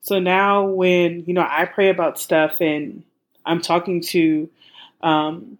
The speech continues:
the beautiful Christian, you know, women and men that I have in my life, and certain stuff they say, sometimes I'll be like, "Whoa, what? <laughs> Can you repeat that one more time? Did you say, I thought you just said?" Because it's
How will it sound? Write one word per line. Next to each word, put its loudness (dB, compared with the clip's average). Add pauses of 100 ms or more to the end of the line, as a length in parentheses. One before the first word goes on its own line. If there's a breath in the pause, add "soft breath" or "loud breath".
(140)
the 2
beautiful 2
Christian, -4 (200)
you -4
know, 2
women -2 (320)
and 2
men 2
that 2
I 0
have 0
in -4
my -6
life, -2 (560 soft breath)
and 0 (880)
certain 0
stuff -2
they -2
say, 0
sometimes -4
I'll -2
be -4
like, -4 (260)
"Whoa, -2 (600)
what? -2 (120)
<laughs> -16
Can 2
you -6 (200)
repeat 0
that 2
one 2
more -2
time? -2
Did -12
you -2
say, 0
I 2
thought 0
you -4
just -4
said?" 0 (600 loud breath)
Because -2
it's -10